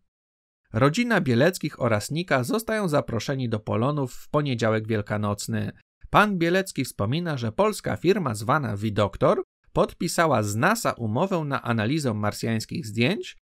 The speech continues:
a prezes tej firmy podpisał się jako James Bond. Wszyscy z uwagą oglądają transmisję z misji na Marsie. Obraz nadawany jest z kamery robota.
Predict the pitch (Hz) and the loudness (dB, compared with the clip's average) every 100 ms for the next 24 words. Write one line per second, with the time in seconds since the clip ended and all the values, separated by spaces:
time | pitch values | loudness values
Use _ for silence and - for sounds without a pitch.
0 | _ _ 120 113 254 440 370 196 - 117 | _ _ -2 0 2 2 4 2 2 0
1 | 98 160 214 214 160 117 - 123 - 123 | 0 2 2 2 -2 -4 -4 -6 -2 -2
2 | 123 113 110 - 107 110 104 101 101 107 | -2 -2 -2 -2 -2 0 0 -2 -4 -2
3 | 104 104 92 - _ _ _ _ _ - | 0 0 -4 -10 _ _ _ _ _ -20
4 | - 196 240 196 170 131 113 160 160 156 | 4 6 6 4 2 2 4 4 4 0
5 | 127 117 107 113 131 123 113 107 - 117 | 2 2 2 2 2 0 -2 -4 -2 -2
6 | - 113 110 110 - 107 104 101 104 101 | 0 0 0 -2 -2 -4 -2 2 0 0
7 | - 101 90 _ _ _ 175 214 220 - | -2 -2 -4 _ _ _ 2 4 4 2
8 | 135 113 107 135 131 113 - - - 110 | 2 2 2 2 2 0 -2 -10 -2 0
9 | 107 104 226 226 117 113 107 110 104 | 2 2 2 -2 0 2 2 0 -2